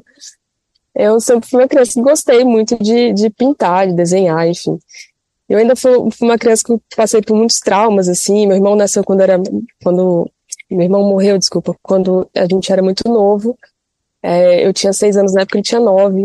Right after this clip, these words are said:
Então, eu passei a minha infância com muito medo de morrer.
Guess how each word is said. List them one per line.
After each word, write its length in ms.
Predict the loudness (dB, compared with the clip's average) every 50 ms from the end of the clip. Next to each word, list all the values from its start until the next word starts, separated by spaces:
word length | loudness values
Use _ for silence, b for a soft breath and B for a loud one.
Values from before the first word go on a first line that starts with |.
| -2 -4
Então, 260 | -2 -2 0 0 0
eu 80 | 0 0
passei 300 | 0 -2 0 2 2 2
a 20 |
minha 140 | 2 2 0
infância 400 | 0 0 0 0 2 2 0 -2
com 100 | 0 2
muito 300 | 2 2 2 2 2 2
medo 160 | 2 2 2
de 100 | 2 2
morrer. 420 | 2 2 2 2 2 2 0 0